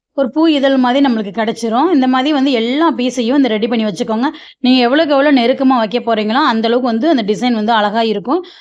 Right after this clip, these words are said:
கொஞ்சம் எட்ட எட்ட வச்சீங்கன்னா கொஞ்சம் நல்லா இருக்காது. அதனால முடிஞ்ச அளவுக்கு நெருக்கமா வைங்க. உங்க துணிக்கு தகுந்தாப்புல நீங்க நெருக்கமா வைங்க. அதுனா நெருக்கமா வைக்க சொல்றேன் அப்படின்றக்காக சேலையில இருந்து நிறைய கட் பண்ணி சேலை பத்தாம போயிடாம உங்களுக்கு முடிஞ்ச அளவுக்கு நீங்க வைக்க முடிஞ்சா வைங்க,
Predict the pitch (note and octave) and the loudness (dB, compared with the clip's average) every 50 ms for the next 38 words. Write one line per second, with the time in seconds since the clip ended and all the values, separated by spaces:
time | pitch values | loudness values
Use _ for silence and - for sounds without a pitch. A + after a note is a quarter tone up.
0 | _ _ - C#4 B3 C4 B3+ A#3 G#3+ A#3+ B3+ A3+ D4+ C#4+ B3+ G3+ - A#3+ A3+ A#3 | _ _ -2 -2 0 2 0 0 0 -4 -4 0 0 0 0 -2 -2 -4 -2 -2
1 | C4+ D4+ D4 B3+ G#3+ G#3 G#3+ G3+ G3+ G#3+ A3+ A3+ - - G#3 G#3 A#3 A#3+ A3+ A3 | -2 0 -2 -2 -2 -2 -2 -2 0 0 0 -2 -2 -2 -2 0 0 0 0 0
2 | G#3+ A#3 C#4 B3+ A3 G#3+ A3 A3+ A3+ A3+ A#3+ B3 A#3+ D4+ A#3+ A3 A3 A#3+ A#3+ B3 | 0 2 2 0 0 0 -2 -2 -2 -2 -2 -2 0 0 0 2 0 -2 -2 0
3 | C4 B3 C4+ C#4 A#3+ A3 G#3+ G#3 G#3+ G#3+ G#3+ G#3+ A3 A3 G#3+ - - B3+ B3+ C#4+ | 0 0 2 0 0 0 -2 -2 -2 -2 -2 0 -2 -2 -4 -2 2 2 4 4
4 | C4 D#4 G#3 B3 A3+ A#3 A#3+ A#3 A3+ A3 F3+ G3+ A#3 C#4 F4+ G#4 _ _ _ _ | 2 0 -2 0 0 0 2 0 0 -2 -2 -2 -2 -2 -2 -2 _ _ _ _
5 | _ _ _ - C4+ C4+ C4 B3+ B3 B3 B3 B3 B3 A#3+ B3+ C#4+ C#4 A#3+ A3+ A#3 | _ _ _ 0 2 4 4 4 4 2 2 0 0 0 0 0 0 0 0 0
6 | A3+ A#3 B3 C4+ C#4 A#3+ A#3 A#3+ B3 B3+ A#3+ A#3 B3 C4 - C#4+ C#4 C4 A#3 - | 0 0 0 0 0 0 0 0 0 0 0 0 0 0 0 0 0 0 0 0
7 | C4 B3 B3+ C4 A#3 A3 A#3 A#3 A#3 G3+ A3+ A3 A3 A3 F#3+ A3 G#3+ A3 C4 C4+ | -2 -2 0 -2 0 0 0 0 0 0 0 0 -2 -2 0 0 0 0 0 0
8 | - B3 A3+ A#3 A#3 A3 A3 A#3 A#3+ A#3 A3 G#3 A3+ A#3+ A#3+ A#3+ A#3 A3 - A3+ | 0 0 0 0 0 0 0 0 0 0 0 0 0 0 0 -2 -4 -4 -2 -2
9 | G#3+ B3+ D#4 C4 C#4 A#3+ A#3+ B3 G#3 G#3+ F#3+ F#3+ G#3 G#3 G#3 F#3+ G#3 G3+ G3 F#3+ | 0 0 0 0 0 0 0 0 -2 -4 -4 -2 -2 -2 -2 -4 -4 -2 -2 -2
10 | G3 G3+ B3 E4+ F#4+ - _ _ _ _ _ - _ - C#4+ C#4 C#4 C#4 A#3 B3 | -2 0 -2 -2 -4 -6 _ _ _ _ _ -14 _ 0 2 4 4 4 4 4
11 | B3 C4 D4+ C#4+ C#4+ C#4+ C#4 C#4+ D#4 D4 F#4+ G4 F#4 - B3+ B3+ B3 A#3+ A#3 A#3 | 4 4 4 4 4 4 2 2 0 0 -2 -2 -2 -2 -2 0 0 0 0 0
12 | A#3+ D4+ D4 C4 B3 A#3+ C4+ C4 C4 B3+ C4 C#4+ E4 D#4+ C4 A#3 B3+ C4 C4 | 0 2 2 4 4 4 4 4 4 4 2 2 2 2 2 2 2 2 2